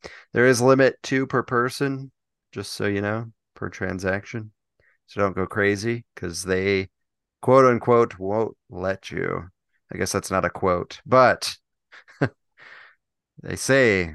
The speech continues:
that you can't have more than two. Um, also over at Disneyland, they have some PhotoPass magic shots where you can hold Star in your hand.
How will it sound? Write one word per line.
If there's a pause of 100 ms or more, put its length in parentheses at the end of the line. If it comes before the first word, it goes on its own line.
that (140)
you
can't
have
more
than
two. (580)
Um,
also
over
at
Disneyland,
they
have
some
PhotoPass (460)
magic
shots (520)
where
you
can
hold
Star (920)
in
your
hand.